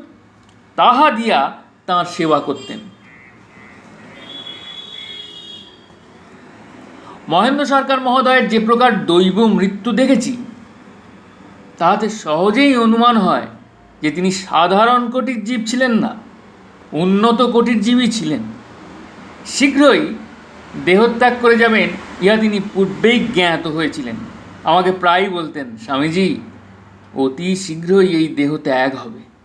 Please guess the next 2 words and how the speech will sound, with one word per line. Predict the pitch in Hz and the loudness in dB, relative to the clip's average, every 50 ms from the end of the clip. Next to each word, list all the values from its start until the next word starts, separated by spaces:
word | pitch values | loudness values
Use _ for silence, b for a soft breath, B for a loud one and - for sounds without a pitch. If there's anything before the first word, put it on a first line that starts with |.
| _ _ _ _ _ _ _ _ _ _ _ _ _ _ _ _ _ _ _ _ _ _ _ _ _ _ _ _ _ _ _ _ _ _ _ - | _ _ _ _ _ _ _ _ _ _ _ _ _ _ _ _ _ _ _ _ _ _ _ _ _ _ _ _ _ _ _ _ _ _ _ -2
কতবার | 175 185 196 190 226 220 226 247 262 269 277 269 254 | 0 0 2 4 4 4 4 6 6 6 4 4 2
বলেছেন, | 220 226 233 240 226 240 247 233 202 170 151 143 | 0 0 -2 -2 -2 -2 -2 -2 -2 -4 -6 -10